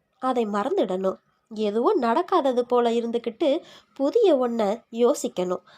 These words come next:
அந்த புதிய ஒண்ணு ஆனந்தத்திற்கு நம்ம அழைச்சிட்டு போவதாக இருக்கணும். நிறைய விஷயங்கள்ல மறதி இல்லாததால் தான் நிம்மதி என்ற உணர்வு நம்மிடம் இல்லாம போகுது. எதிர்பார்ப்பு என்ற ஒன்று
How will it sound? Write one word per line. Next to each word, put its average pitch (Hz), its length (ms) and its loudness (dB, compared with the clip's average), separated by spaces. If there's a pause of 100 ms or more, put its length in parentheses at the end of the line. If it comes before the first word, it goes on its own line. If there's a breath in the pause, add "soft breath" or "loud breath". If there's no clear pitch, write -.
(160 loud breath)
அந்த 294 320 0
புதிய 311 460 0
ஒண்ணு 247 340 -2 (340)
ஆனந்தத்திற்கு 285 760 0 (220)
நம்ம 226 340 -4
அழைச்சிட்டு 247 420 -2
போவதாக 233 560 2
இருக்கணும். 226 500 -2 (280)
நிறைய 311 440 4
விஷயங்கள்ல 285 680 2 (420)
மறதி 285 420 2
இல்லாததால் 240 680 0
தான் 233 240 0 (220)
நிம்மதி 311 520 0
என்ற 254 300 0
உணர்வு 226 400 0 (200)
நம்மிடம் 226 500 -4
இல்லாம 208 440 0
போகுது. 185 420 -4 (540 loud breath)
எதிர்பார்ப்பு 330 680 -2
என்ற 277 340 2
ஒன்று 247 380 -2